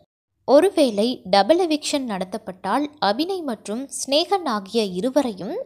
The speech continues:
உலகநாயகன் வெளியேற்றுவார் என்று கணிக்கப்பட்டு வருகின்றது. நாளைய நிகழ்ச்சிக்கான படப்பிடிப்பில் இன்று உலகநாயகன் கலந்து கொள்வார்.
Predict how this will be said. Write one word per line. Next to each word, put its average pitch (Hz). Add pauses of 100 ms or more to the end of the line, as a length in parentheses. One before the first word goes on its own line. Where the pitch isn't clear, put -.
(340)
உலகநாயகன் 277
வெளியேற்றுவார் 240
என்று 196
கணிக்கப்பட்டு 285
வருகின்றது. 196 (160)
நாளைய 320
நிகழ்ச்சிக்கான 226
படப்பிடிப்பில் 202
இன்று 202
உலகநாயகன் 277
கலந்து 226
கொள்வார். 190